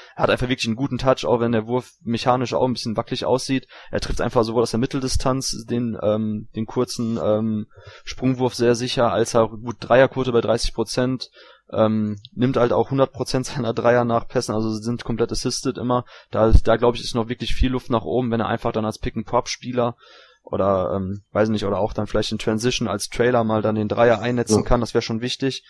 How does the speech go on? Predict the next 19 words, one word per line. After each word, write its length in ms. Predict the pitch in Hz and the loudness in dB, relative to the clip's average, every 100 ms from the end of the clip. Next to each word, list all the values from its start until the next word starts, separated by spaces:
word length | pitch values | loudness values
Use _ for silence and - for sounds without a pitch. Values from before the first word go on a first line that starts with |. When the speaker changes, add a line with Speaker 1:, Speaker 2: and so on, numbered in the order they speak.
| - - - | -20 -20 -6
Speaker 1:
Ansonsten 380 | 117 143 151 | 2 2 2
bemerkenswert 480 | 147 135 165 156 147 | 2 2 2 -2 -4
finde 160 | - 151 | -2 -4
ich, 60 | |
dass 180 | - 120 | -2 -2
er, 340 | - 123 120 90 | 2 4 4 2
ähm, 320 | 113 113 110 110 _ _ - | 0 -2 -4 -8 _ _ -8
nur 180 | 117 113 | 0 2
knapp 220 | - 151 | 4 2
über 180 | 117 143 | 2 -2
vierzig 320 | - 151 - | -2 -4 -4
Prozent 320 | - 123 143 | -6 -2 -2
seiner 180 | 131 113 | 0 0
Würfe 280 | 117 127 131 | -2 -2 -4
direkt, 300 | 120 120 - | 0 -2 0
äh, 260 | 92 110 - | 0 0 -2
am 160 | 104 104 | -6 -2
Ring 180 | 135 | 0
nimmt. 360 | 135 120 170 - | 2 0 -2 -10